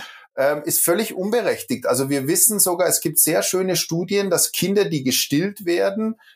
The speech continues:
äh, deutlich weniger Zahnkaries dann auch haben im, im weiteren Leben und auch um die Milchzähne. Es hat wahrscheinlich was damit zu tun, diese, äh,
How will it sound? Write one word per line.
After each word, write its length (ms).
äh, 260
deutlich 440
weniger 380
Zahnkaries 1160
dann 180
auch 300
haben 360
im, 380
im 180
weiteren 520
Leben 340
und 140
auch 200
um 120
die 100
Milchzähne. 680
Es 180
hat 360
wahrscheinlich 920
was 500
damit 320
zu 140
tun, 400
diese, 220
äh, 80